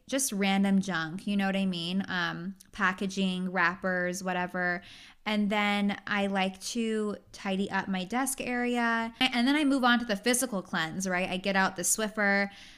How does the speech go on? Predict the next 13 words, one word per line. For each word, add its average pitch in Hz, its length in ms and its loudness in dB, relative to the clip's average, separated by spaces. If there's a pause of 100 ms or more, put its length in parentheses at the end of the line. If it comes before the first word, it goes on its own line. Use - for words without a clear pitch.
(120)
the 190 80 2
bleach 202 420 0
for 208 120 -2
the 196 80 2
bathroom, 196 880 4
and 214 200 0
I 208 160 2
just 294 260 0
go 233 200 4
ham 202 580 0
on 180 240 -2
cleaning. 170 500 -6
Like, 175 260 -4